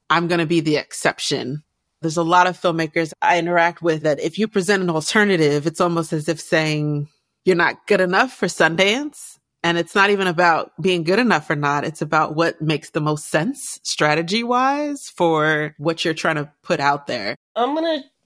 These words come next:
Speaker 2: agree with you and add to that. I think if you are gonna be someone who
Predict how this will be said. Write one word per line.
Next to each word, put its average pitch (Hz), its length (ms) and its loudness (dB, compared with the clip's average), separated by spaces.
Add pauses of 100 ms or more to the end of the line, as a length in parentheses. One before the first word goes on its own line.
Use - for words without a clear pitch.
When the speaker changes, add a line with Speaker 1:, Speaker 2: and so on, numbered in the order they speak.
(120)
Speaker 2:
agree 208 340 -4
with 196 220 -4
you 156 400 -4 (320)
and 175 220 -2
add 180 220 2
to 180 140 -4
that. 143 520 -2
I 185 100 2
think - 540 -2 (760)
if - 240 -6
you 202 540 0 (240)
are 180 100 4
gonna 175 200 2
be 165 200 -2
someone 156 680 2 (160)
who 156 720 2